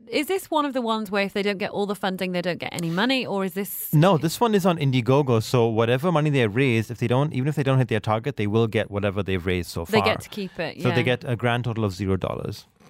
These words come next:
Speaker 1: Yes, but do you know what? How much do you think it cost them to make the prototype, Nick, for the video?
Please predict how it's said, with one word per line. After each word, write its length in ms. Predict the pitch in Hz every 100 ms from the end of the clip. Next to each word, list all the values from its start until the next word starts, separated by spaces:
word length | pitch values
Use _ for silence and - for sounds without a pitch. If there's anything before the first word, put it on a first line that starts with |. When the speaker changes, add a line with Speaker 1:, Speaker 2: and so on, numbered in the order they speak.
| _ _ _ _
Speaker 1:
Yes, 360 | 233 202 175 - -
but 280 | 294 185 - - _
do 80 | 339
you 80 | 349
know 80 | 285
what? 140 | 220
How 140 | 349 453
much 200 | 415 -
do 60 |
you 60 | 339
think 140 | 320
it 100 | 294
cost 220 | - 269
them 120 | 247 226
to 100 | 220
make 120 | 190
the 60 |
prototype, 640 | 180 226 - - 156 123 - -
Nick, 300 | 165 - - -
for 60 | 175
the 80 | 175
video? 380 | 185 170 156